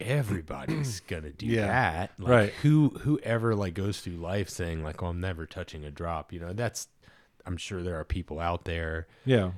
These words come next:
Speaker 1: And
Speaker 2: Usually if they've had some bad experience or seen
Speaker 1: Right,
Speaker 2: somebody
Speaker 1: yeah, exactly,
Speaker 2: life
Speaker 1: yeah.
Speaker 2: fall apart or something.
Speaker 1: Right, you know, so they're, you
Speaker 2: Well,
Speaker 1: know,
Speaker 2: that's
Speaker 1: it's
Speaker 2: what I was gonna say about, like, a non-, a non-alcoholic beer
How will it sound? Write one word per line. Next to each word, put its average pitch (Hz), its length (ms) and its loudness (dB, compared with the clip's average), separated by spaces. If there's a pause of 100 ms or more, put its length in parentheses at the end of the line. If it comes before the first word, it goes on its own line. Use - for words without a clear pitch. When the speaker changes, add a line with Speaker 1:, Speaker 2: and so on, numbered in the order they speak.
Speaker 1:
And 113 80 0
Speaker 2:
Usually 120 400 6
if 104 140 -2
they've 107 160 2
had 104 240 2
some 101 220 2
bad 101 200 0
experience 98 680 -2
or 95 80 -2
seen 123 80 2
Speaker 1:
Right, 104 280 6
Speaker 2:
somebody 98 280 2
Speaker 1:
yeah, 80 280 0
exactly, 104 540 -2
Speaker 2:
life 104 220 4
Speaker 1:
yeah. 76 60 -8
Speaker 2:
fall 92 260 0
apart 92 320 0
or 92 40 -2
something. 95 140 -4
Speaker 1:
Right, 98 320 0
you 85 80 -4
know, 78 140 -6
so - 160 -4
they're, 104 320 2
you 117 100 -2
Speaker 2:
Well, 123 140 6
Speaker 1:
know, 127 80 8
Speaker 2:
that's 123 140 6
Speaker 1:
it's - 60 0
Speaker 2:
what 151 80 6
I 139 40 10
was 117 120 6
gonna 127 200 4
say 120 160 2
about, 104 320 2
like, 104 120 0
a 110 60 4
non-, 110 340 4
a 110 60 -2
non-alcoholic 110 880 4
beer 98 380 2